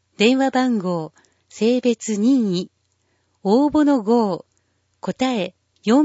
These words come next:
文字。本市へのご意見、ご感想、良かったページを必ず記入し、上記締め切り日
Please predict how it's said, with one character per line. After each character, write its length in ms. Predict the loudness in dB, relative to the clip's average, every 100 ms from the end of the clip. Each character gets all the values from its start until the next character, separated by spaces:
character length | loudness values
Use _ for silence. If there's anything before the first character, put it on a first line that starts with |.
| 2
文 120 | -2
字。 220 | -4 -10 _ _ _ _ _ _ _ _
本 260 | 2 2
市 200 | 2 0
へ 100 | 0
の 220 | 0 -4 -8 _ _ _
ご 140 | 0
意 140 | 0 -2
見、 400 | -2 -2 -4 -10 _
ご 140 | -8 -4
感 240 | -2 -2
想、 480 | -4 0 0 0 -4 _ _ _ -2
良 100 | -2
か 140 | 0
っ 80 | -2
た 120 | -2
ペ 200 | -2 -2
ー 40 | -2
ジ 160 | -2
を 60 | -6
必 160 | -4 -4 -2 -2
ず 120 | -4
記 140 | -6
入 240 | -2 -2 -2
し、 320 | -4 -4 -6 _ _ _ _
上 280 | -2 0 0
記 320 | -4 -8 -8
締 200 | -8 -4
め 120 | -2 -2
切 160 | -4
り 140 | -4 -4
日 180 | -6